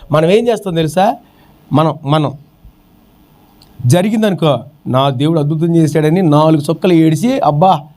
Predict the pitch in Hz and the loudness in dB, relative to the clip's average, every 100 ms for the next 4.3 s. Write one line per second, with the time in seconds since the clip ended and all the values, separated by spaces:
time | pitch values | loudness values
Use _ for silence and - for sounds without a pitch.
0 | _ _ _ _ _ - 151 143 196 220 | _ _ _ _ _ -2 0 0 0 0
1 | 190 131 139 170 160 123 131 110 _ _ | -2 -4 -6 -2 -2 -2 -8 -10 _ _
2 | _ _ _ - 139 151 156 147 139 185 | _ _ _ -2 0 2 0 0 0 0
3 | 202 165 160 190 190 185 185 202 190 196 | 0 0 0 0 0 2 4 2 2 2
4 | 202 147 | 2 0